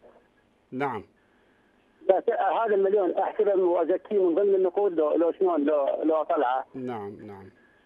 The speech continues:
Speaker 2: هذا سؤال أول.
Speaker 1: جيد. سؤالك، نعم.
Speaker 2: السؤال الثاني شيخي، الخطيب يوم الجمعة بالدعاء يرفع يديه أم يرفع ال-، اليد الواحدة ويشيل بالسبابة؟
Speaker 1: آه،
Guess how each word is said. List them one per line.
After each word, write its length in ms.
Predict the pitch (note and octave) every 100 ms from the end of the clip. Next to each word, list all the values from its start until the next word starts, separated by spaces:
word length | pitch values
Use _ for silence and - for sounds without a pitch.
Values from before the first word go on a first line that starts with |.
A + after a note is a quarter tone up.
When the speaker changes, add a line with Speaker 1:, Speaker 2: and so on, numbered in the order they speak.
| _ _ _ _ _ _ F3
Speaker 2:
هذا 180 | F#3+
سؤال 220 | G#3 E3 D3
أول. 320 | B2 A2 A#2+
Speaker 1:
جيد. 380 | A#2 A2+ G2+ - _ _ _ _ _ _ _ _ _ _ _ _ _ _ _ _ _ _ _ _ - -
سؤالك، 840 | - - B2+ B2+ C3 A#2 - -
نعم. 200 | A#2+ A2+ G#3+ B3 B3 - _ _
Speaker 2:
السؤال 220 | - B3
الثاني 320 | A3+ C4 B3+
شيخي، 240 | F#3 A3 A3+
الخطيب 440 | G#3+ A3 C4+ C4+
يوم 240 | A#3+ B3+ B3
الجمعة 640 | G#3+ G3+ F3+ D3 C#3+ - _ _ -
بالدعاء 640 | A#3 G#3+ F#3 F3 D3+ -
يرفع 360 | G#3+ A3 A#3 G#3+
يديه 680 | G#3+ A3+ C4 A#3 B3 -
أم 60 | G3
يرفع 340 | G#3 G#3 G3+
ال-، 120 | F3+ A3
اليد 360 | A3 G3 G#3+
الواحدة 440 | F3+ G#3 F3 F3 F3
ويشيل 760 | E3+ E3+ D#3+ D#3+ F3 F3 G#3
بالسبابة؟ 640 | F3 - D#3+ E3 D3+ C#3 A#2+ _ _ _ _ _ _ _ _ _ _ _ -
Speaker 1:
آه، 520 | A#2 A#2 A#2 A2+ G#2+